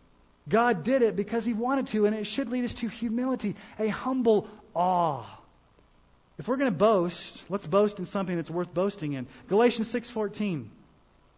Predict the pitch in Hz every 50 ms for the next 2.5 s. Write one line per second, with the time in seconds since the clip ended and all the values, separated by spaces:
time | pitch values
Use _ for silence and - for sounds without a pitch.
0 | _ _ - - - _ _ - - 196 202 208 202 208 208 165 139 180 165 -
1 | - 220 240 262 214 233 240 233 220 233 202 196 202 196 180 151 - 196 202 185
2 | 151 139 135 135 - - - - - -